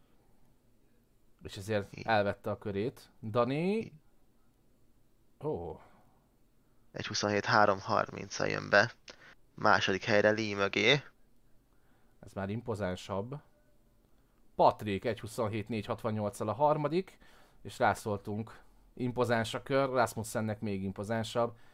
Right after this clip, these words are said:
Speaker 1: Egy huszonhét nulla hatvankilenccel a Red Bull versenyzőre az érre áll,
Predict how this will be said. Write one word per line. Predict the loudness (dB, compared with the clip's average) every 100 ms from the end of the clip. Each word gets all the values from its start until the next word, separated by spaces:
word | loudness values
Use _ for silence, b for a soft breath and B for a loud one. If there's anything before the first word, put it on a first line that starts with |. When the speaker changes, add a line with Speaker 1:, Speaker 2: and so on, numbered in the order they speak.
| b
Speaker 1:
Egy | -6 -4
huszonhét | -6 -4 -2 -2
nulla | -2 0 2
hatvankilenccel | 0 -2 -6 -4 -2 -2 -4 -4
a | -2
Red | -2
Bull | -2 -2
versenyzőre | -2 -4 -8 -6 -4 -4
az | -2
érre | -2 0 2
áll, | 2 0